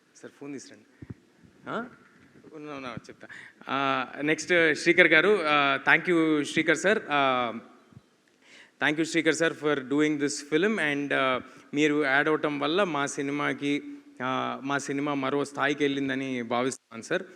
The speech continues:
మ్మ్, ముఖ్యంగా, ముఖ్యంగా, ముఖ్యంగా ఇవాళ ఒక, ఒక మనిషి గురించి మాట్లాడాలండి. ఏంటో ఈ సినిమాలో అందరూ, మంచి మనుషులందరూ ఒక చోటకి చేరినట్టు అనిపిస్తుంది. అది ఎవరంటే రానా గారండి.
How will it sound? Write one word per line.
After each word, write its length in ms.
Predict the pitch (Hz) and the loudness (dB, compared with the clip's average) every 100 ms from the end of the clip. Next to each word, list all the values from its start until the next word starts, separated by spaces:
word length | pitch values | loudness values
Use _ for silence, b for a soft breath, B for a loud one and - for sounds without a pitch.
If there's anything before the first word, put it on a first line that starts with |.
| B B - | B B -8
మ్మ్, 440 | 131 127 123 120 120 - - _ _ _ _ _ _ 131 | -4 -2 -2 -4 -8 -16 -20 _ _ _ _ _ _ -4
ముఖ్యంగా, 680 | 147 - 202 214 208 202 175 | -4 6 8 10 10 10 8
ముఖ్యంగా, 520 | 151 151 185 180 180 | 0 2 4 6 4
ముఖ్యంగా 580 | 165 156 165 160 170 165 | 2 0 0 4 4 4
ఇవాళ 320 | 127 151 160 165 | 2 4 4 4
ఒక, 460 | 139 147 147 131 123 | 4 2 0 -4 -4
ఒక 160 | 139 156 | -2 0
మనిషి 360 | 143 147 160 | 2 0 0
గురించి 280 | 160 160 139 | 0 0 0
మాట్లాడాలండి. 440 | 147 139 135 165 156 | 0 2 2 2 2
ఏంటో 380 | 147 196 202 | 2 4 4
ఈ 140 | 180 156 | 2 2
సినిమాలో 420 | 147 156 180 165 | -2 0 0 0
అందరూ, 380 | 147 180 196 170 B B 135 | 0 2 4 2 B B 4
మంచి 240 | 147 180 | 4 4
మనుషులందరూ 800 | 185 156 170 156 160 185 185 B B - - | 2 4 2 2 4 4 4 B B -6 -2
ఒక 220 | 147 156 | 2 4
చోటకి 360 | 165 180 160 | 6 4 6
చేరినట్టు 300 | 156 160 160 | 6 6 4
అనిపిస్తుంది. 640 | 147 143 143 147 131 185 233 B B - | 4 4 0 -2 2 2 2 B B 0
అది 220 | 131 147 | 6 10
ఎవరంటే 640 | 143 147 170 160 165 214 - - | 12 12 12 10 8 6 4 4
రానా 300 | 135 156 160 | 8 10 10
గారండి. 520 | 139 123 120 147 | 10 8 6 4